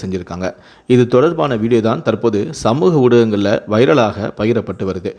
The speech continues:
இந்த வீடியோ பார்த்த மக்கள் கலெக்டரோட செயலை வெகுவாக பாராட்டி இந்த வீடியோவை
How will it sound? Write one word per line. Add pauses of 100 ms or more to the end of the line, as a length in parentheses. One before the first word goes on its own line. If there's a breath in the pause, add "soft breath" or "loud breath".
(300 loud breath)
இந்த
வீடியோ
பார்த்த
மக்கள்
கலெக்டரோட
செயலை
வெகுவாக
பாராட்டி
இந்த
வீடியோவை